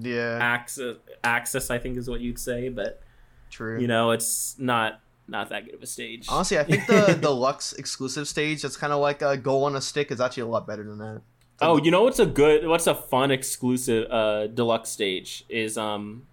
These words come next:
Speaker 2: the last level of Advanced. Um, it's, like, the one where, like, the goal is on, like, this platform that's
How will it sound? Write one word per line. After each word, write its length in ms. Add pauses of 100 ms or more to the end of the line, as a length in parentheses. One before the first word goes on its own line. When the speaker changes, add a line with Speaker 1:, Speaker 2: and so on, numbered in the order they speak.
(440)
Speaker 2:
the 140
last 480
level 480
of 400 (180)
Advanced. 960 (580)
Um, 380
it's, 200
like, 220
the 120
one 260
where, 160
like, 240
the 240
goal 400
is 160
on, 260
like, 220
this 180
platform 720
that's 440